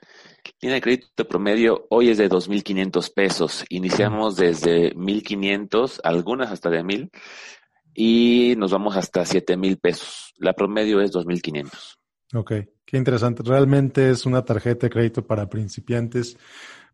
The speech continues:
Speaker 2: para aprender a usar el crédito y,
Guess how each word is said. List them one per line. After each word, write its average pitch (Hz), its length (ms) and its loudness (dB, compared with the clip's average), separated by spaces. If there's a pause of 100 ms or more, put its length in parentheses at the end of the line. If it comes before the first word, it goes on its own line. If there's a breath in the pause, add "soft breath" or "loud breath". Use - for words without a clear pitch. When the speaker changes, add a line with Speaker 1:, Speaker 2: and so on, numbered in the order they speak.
Speaker 2:
para 120 260 4 (420)
aprender 139 600 4
a - 20 8
usar 135 220 6
el 131 100 4
crédito 131 400 2
y, 131 80 0